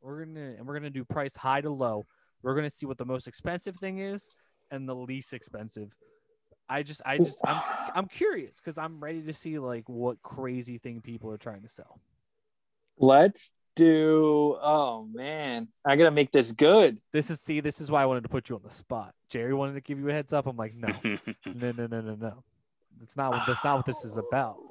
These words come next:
Speaker 2: Do you, okay. Uh, well, what do you prefer? Do you prefer, you, do you prefer a certain category?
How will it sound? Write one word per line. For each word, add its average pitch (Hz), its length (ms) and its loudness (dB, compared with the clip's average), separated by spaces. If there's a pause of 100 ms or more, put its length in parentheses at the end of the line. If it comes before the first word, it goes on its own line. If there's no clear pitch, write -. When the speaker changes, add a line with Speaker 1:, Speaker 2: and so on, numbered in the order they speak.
(260)
Speaker 2:
Do 196 120 10
you, 202 340 8
okay. 147 560 6 (220)
Uh, 156 600 2
well, 180 140 4
what 196 140 4
do 202 60 -2
you 208 140 -2
prefer? 196 380 0
Do 160 100 0
you 151 140 2
prefer, 147 760 0
you, 160 220 -2
do 147 160 2
you 160 100 10
prefer 156 340 6
a 143 40 2
certain 147 360 -2
category? 185 720 4